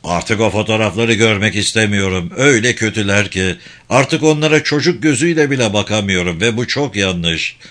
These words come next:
Çok yanlış. Bu işi daha fazla yapamayacağım."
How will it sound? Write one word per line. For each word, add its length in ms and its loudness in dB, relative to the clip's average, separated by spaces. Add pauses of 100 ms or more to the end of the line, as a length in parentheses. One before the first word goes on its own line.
(140)
Çok 500 0
yanlış. 680 0 (320)
Bu 200 -4
işi 220 0
daha 280 -2
fazla 320 -2
yapamayacağım." 960 0